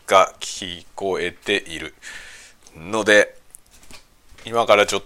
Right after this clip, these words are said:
と急ぎ目にご飯を食べますね。急ぎ目ってことでやっぱりカップ麺かなっていうね。これだよな。これが、<laughs> これが明らかに僕のコレステロール値の問題になってる気がする。するよね。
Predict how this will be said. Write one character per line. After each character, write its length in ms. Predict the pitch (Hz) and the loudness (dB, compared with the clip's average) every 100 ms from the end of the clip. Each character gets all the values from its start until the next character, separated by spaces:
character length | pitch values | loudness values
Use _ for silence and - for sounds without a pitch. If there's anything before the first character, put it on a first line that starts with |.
| - | -8
と 160 | 76 78 | -8 -6
急 180 | 113 | -2
ぎ 120 | 117 107 | -2 0
目 120 | 104 | 0
に 120 | 101 | -2
ご 120 | 104 | -4
飯 180 | 92 71 | -2 -2
を 120 | 69 | -6
食 120 | - - | -14 -14
べ 100 | 69 | -12
ま 80 | |
す 160 | - - | -10 -8
ね。 160 | 85 90 - - - - - - - - - - _ - - - - - - - | -6 -8 -12 -20 -20 -20 -20 -20 -20 -18 -20 -20 _ -20 -20 -18 -14 -12 -12 -10
急 240 | - 165 | 0 2
ぎ 100 | 185 | 2
目 100 | 190 | 2
っ 40 | 180 | 0
て 380 | - - - 165 | -2 -8 2 4
こ 100 | 170 | 6
と 140 | 160 | 8
で 80 | 147 | 8
や 100 | 143 | 8
っ 40 | |
ぱ 180 | - 143 | 8 6
り 80 | - | 6
カ 80 | 110 | 0
ッ 20 | |
プ 160 | - | -2
麺 160 | 101 80 | -6 -6
か 80 | 73 | -8
な 80 | 76 | -12
っ 60 | |
て 180 | _ 76 | _ -12
い 80 | 71 | -12
う 60 | |
ね。 380 | 71 71 71 139 | -10 -10 -10 -12
こ 240 | - 120 170 | -6 0 2
れ 160 | 208 | 4
だ 160 | 196 196 | 8 8
よ 100 | 107 | 8
な。 240 | 85 87 - | 2 -2 0
こ 200 | 151 170 | 0 2
れ 120 | 220 | 2
が、 60 | - 240 185 - - | 4 4 4 2 -10
<laughs> 480 | - - 285 - - | -12 -6 -6 -6 -6
こ 140 | 151 | -2
れ 80 | 190 | 4
が 120 | 190 | 4
明 140 | 185 196 | 4 2
ら 80 | 196 | 2
か 100 | 185 | 0
に 80 | 165 | 0
僕 200 | 160 165 | -2 -4
の 100 | 165 | -4
コ 220 | - 151 | -2 -2
レ 100 | 160 | -2
ス 120 | - | -6
テ 160 | - 147 | -4 -2
ロ 180 | 143 | -2
ー 40 | 127 | -2
ル 140 | 131 | -6
値 200 | - 92 | -10 -10
の 100 | 87 | -10
問 220 | 80 90 | -12 -12
題 160 | 90 85 | -8 -8
に 80 | 85 | -8
な 80 | 90 | -10
っ 40 | |
て 160 | - 67 | -10 -10
る 60 | |
気 120 | - | -8
が 60 | 73 | -6
す 120 | - | -8
る。 160 | 73 - - - - - - - _ _ - - - - - | -10 -16 -16 -16 -16 -18 -20 -20 _ _ -20 -10 -10 -10 -2
す 200 | - - | 2 2
る 100 | 95 | 2
よ 80 | - | 0
ね。 220 | 76 | -2